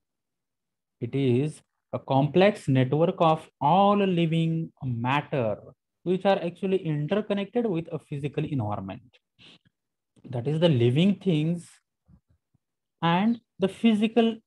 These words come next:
environment, and the interconnections of both of the things are the organic ecosystem. Then organic ecosystems mitigate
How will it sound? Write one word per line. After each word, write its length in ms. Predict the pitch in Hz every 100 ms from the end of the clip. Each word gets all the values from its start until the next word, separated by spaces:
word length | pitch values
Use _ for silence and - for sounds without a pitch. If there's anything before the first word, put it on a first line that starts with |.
| _ _
environment, 880 | 247 226 185 156 127 104 98 110 110 - _ _ _
and 240 | 139 147 151
the 200 | 156 -
interconnections 1900 | 180 180 175 220 220 220 160 147 - _ _ _ _ _ - - 208 226 233 -
of 300 | 135 135 131 _
both 400 | 135 127 147 156
of 200 | 135 127
the 100 | 120 -
things 380 | 156 160 165 -
are 300 | - 123 160 - _ _ _ _ _ _
the 60 | 202
organic 420 | 180 143 135 127
ecosystem. 560 | 120 113 - - - - _ _ _ _ _ _ _
Then 140 | 220 233
organic 400 | 160 170 233 254
ecosystems 680 | 247 240 220 - 156 156 - _
mitigate 640 | 135 156 220 196 156 160